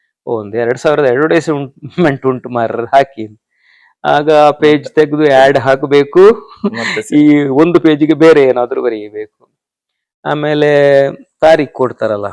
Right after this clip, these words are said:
Speaker 1: ಪೋಸ್ಟಲ್ ರಿಜಿಸ್ಟ್ರೇಷನ್ ಆದ್ರೆ.
Speaker 2: ಹೌದು.
Speaker 1: ಮೂರನೇ ತಾರೀಕು ಇತ್ತು ಅದು. ಆ ದಿನಕ್ಕೆ ಪೋಸ್ಟ್ ಮಾಡ್ಲೇಬೇಕು. ಒಂದು ದಿನ ಹೆಚ್ಚಾದ್ರೆ ಅವರು ನಾಲ್ಕು ರೂಪಾಯಿ ಸ್ಟ್ಯಾಂಪ್ ಹಾಕ್ಬೇಕು ಅಂತ ಹೇಳಿ ನಿರ್ದಾಕ್ಷಿಣ್ಯವಾಗಿ. ಅವರಿಗೆ ದಯ ದಾಕ್ಷಿಣ್ಯ ಅದು ಇದು ಯಾವುದೂ ಇಲ್ಲ.
Speaker 2: ನಿರ್ಧರಿತವಾದ ದಿನ ಹಾಕುವೆ.
Speaker 1: <laughs>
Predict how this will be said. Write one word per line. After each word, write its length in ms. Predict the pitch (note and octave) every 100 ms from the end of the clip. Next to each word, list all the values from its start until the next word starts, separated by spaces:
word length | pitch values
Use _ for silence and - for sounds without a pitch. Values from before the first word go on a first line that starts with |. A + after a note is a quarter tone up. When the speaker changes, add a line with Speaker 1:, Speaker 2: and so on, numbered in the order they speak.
| - _ _
Speaker 1:
ಪೋಸ್ಟಲ್ 460 | C3+ B2+ - C3 A2+
ರಿಜಿಸ್ಟ್ರೇಷನ್ 540 | A#2 A#2 B2+ A2 A2+
ಆದ್ರೆ. 260 | A2 G#2 G2+
Speaker 2:
ಹೌದು. 460 | - _ A2 F#2+ _ _ _ _ B2
Speaker 1:
ಮೂರನೇ 300 | B2 C3+ C3
ತಾರೀಕು 340 | A#2+ A#2+ A#2+
ಇತ್ತು 180 | A#2 G2+
ಅದು. 400 | G2 B2 B2 _ B2+
ಆ 60 | B2+
ದಿನಕ್ಕೆ 260 | C#3 D3
ಪೋಸ್ಟ್ 280 | C#3+ D3 -
ಮಾಡ್ಲೇಬೇಕು. 640 | C3+ C3+ D3+ D3 B2+ - A#2+
ಒಂದು 160 | B2+
ದಿನ 140 | C#3 C#3
ಹೆಚ್ಚಾದ್ರೆ 500 | C3+ - C#3 C3+ C3+
ಅವರು 380 | B2+ B2 A#2
ನಾಲ್ಕು 500 | A2 - - B2 B2+
ರೂಪಾಯಿ 220 | B2+ A#2+ A2
ಸ್ಟ್ಯಾಂಪ್ 340 | A#2 A2+ G#2+
ಹಾಕ್ಬೇಕು 400 | A2 G#2+ G#2 A2
ಅಂತ 140 | G#2
ಹೇಳಿ 160 | G2+ A2+
ನಿರ್ದಾಕ್ಷಿಣ್ಯವಾಗಿ. 960 | C3 C3 C3 B2+ - B2+ C3 - - _ _ _ _ _ _ -
ಅವರಿಗೆ 280 | B2 A#2 A2+
ದಯ 240 | A#2+ A#2+
ದಾಕ್ಷಿಣ್ಯ 540 | A2+ A#2 - B2 A#2+
ಅದು 200 | A#2 A2+
ಇದು 220 | A#2 A2+ A2+
ಯಾವುದೂ 380 | A2 A2 A2
ಇಲ್ಲ. 320 | G#2+ G2 G2 A#2+ B2+ _ _
Speaker 2:
ನಿರ್ಧರಿತವಾದ 560 | A#2+ A#2+ A#2+ A2+ A2+ A2
ದಿನ 180 | A2 G#2+
ಹಾಕುವೆ. 380 | A2 A2 G2+ F#2+ - -
Speaker 1:
<laughs> 420 | D#3+ D#3 B2+ C3